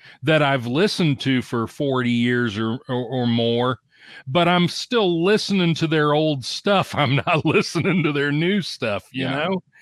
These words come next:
Speaker 1: I, I mean, uh, you know, and, and some of 'em are still turning out some new stuff occasionally, but I can't say that I've really listened to it a whole lot,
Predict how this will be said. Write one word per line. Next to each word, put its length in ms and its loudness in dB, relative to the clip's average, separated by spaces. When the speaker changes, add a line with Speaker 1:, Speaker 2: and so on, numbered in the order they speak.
Speaker 1:
I, 160 2
I 40 4
mean, 340 2
uh, 400 4
you 220 0
know, 260 2
and, 480 -2
and 320 0
some 340 0
of 100 4
'em 120 2
are 60 2
still 280 -2
turning 420 0
out 280 0
some 260 0
new 160 2
stuff 380 -4
occasionally, 760 -4
but 160 -6
I 120 -2
can't 300 -6
say 200 -2
that 140 0
I've 160 -2
really 260 0
listened 480 -2
to 200 -10
it 60 -10
a 40 -12
whole 280 -8
lot, 260 -14